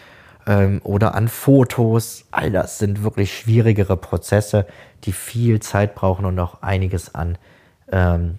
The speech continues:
Erfahrung mit dem Thema, sondern fang mit Alltagsgegenständen an und frag dich, wie viel Gläser brauche ich wirklich und nutze sie regelmäßig? Wie viel Geschirr brauchen wir? Wie viel Hosen trage ich überhaupt? Und so weiter und so fort.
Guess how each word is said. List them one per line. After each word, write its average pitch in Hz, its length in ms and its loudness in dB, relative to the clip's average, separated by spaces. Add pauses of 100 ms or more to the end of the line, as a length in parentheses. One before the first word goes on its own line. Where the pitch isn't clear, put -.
Erfahrung 101 640 0
mit 92 180 -4
dem 90 140 -4
Thema, 90 420 -2 (440)
sondern 104 420 -2 (120)
fang 131 260 -2
mit 117 220 0
Alltagsgegenständen 98 1160 -2
an - 120 -2
und 107 140 0
frag - 340 -6
dich, 110 220 0 (460)
wie 104 220 -2
viel 104 180 -2
Gläser 95 480 2
brauche 87 320 -4
ich 85 160 -6
wirklich 104 680 0 (420)
und 101 160 -2
nutze 101 300 0
sie 92 140 0
regelmäßig? 87 640 -4
Wie 113 100 4
viel 143 160 -2
Geschirr 101 460 -2
brauchen 90 440 -2
wir? 87 160 0 (300)
Wie 127 140 2
viel 110 280 2
Hosen 110 440 2
trage 92 360 -2
ich - 160 -10
überhaupt? 85 560 -2 (500)
Und 101 200 0
so 82 180 -4
weiter 78 240 -2
und 82 100 -6
so - 100 -10
fort. - 300 -16